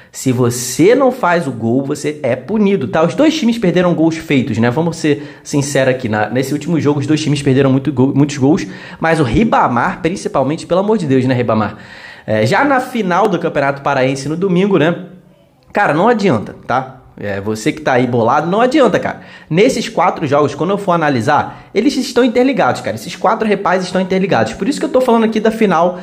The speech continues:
do Paraense, porque tem a ver, tá? A final do Paraense vai afetar o jogo de hoje, né? Então, pra gente falar sobre hoje, a gente tem que ter em mente as histórias dos outros, né? Na final, o Paysandu foi soberano. O Hélio dos Anjos que,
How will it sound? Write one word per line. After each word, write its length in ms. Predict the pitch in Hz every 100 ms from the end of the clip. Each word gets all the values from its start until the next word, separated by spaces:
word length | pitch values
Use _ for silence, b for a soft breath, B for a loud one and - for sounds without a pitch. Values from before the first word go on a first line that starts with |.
| B B 151
do 140 | 175
Paraense, 500 | 185 220 196 170 -
porque 240 | - -
tem 340 | 170 - 202 247
a 60 |
ver, 480 | 175 160 165 - -
tá? 140 | - 151
A 100 | 160
final 380 | 147 170 156 196
do 80 | 190
Paraense 480 | 180 160 185 175 131
vai 320 | 110 143 202
afetar 440 | 190 180 165 147 180
o 40 |
jogo 220 | 151 165
de 100 | 147
hoje, 220 | 139 110 104
né? 80 |
Então, 220 | 107 147 175
pra 200 | 190 156
gente 240 | 202 226
falar 200 | 214 180
sobre 280 | - 226 208
hoje, 300 | 208 202 B B B
a 140 | - 190
gente 220 | 190 185
tem 120 | 185
que 80 | 180
ter 100 | 180
em 100 | 214
mente 440 | 202 185 202 208 B B B
as 220 | 185 185
histórias 580 | 196 - - 170 170 147
dos 240 | 170 117
outros, 380 | 143 143 113 104
né? 200 | 120 135 B B
Na 140 | 156 156
final, 760 | - 196 160 196 247 - -
o 100 | 185
Paysandu 420 | 180 175 175 160 147
foi 220 | 175 170
soberano. 840 | - 202 220 311 196 139 196 220
O 100 | 147
Hélio 200 | 156 175
dos 160 | 170 147
Anjos 300 | 151 139 135
que, 400 | - 160 139